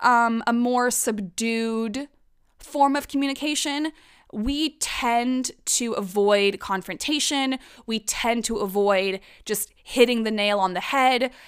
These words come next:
Have you ever seen a crab walk? I promise this is relevant. Have you ever seen, have you ever been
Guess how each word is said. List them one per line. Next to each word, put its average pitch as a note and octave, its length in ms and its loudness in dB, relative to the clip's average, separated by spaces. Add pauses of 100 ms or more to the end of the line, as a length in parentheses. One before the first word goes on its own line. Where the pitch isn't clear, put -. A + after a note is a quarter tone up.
Have C4 160 0
you C#4+ 100 2
ever G4+ 160 0
seen A#3+ 580 -2
a G#3 40 -8
crab F3 600 0
walk? F3+ 520 -4 (500)
I G3 40 -4
promise G3 340 0
this F#3 140 -6
is F3+ 120 -8
relevant. E3 340 -4
Have G3+ 120 -8
you B3 100 0
ever F4+ 120 -4
seen, C4+ 260 -2
have A#3+ 100 -4
you D4+ 100 -4
ever D4 80 -8
been C#4 240 -4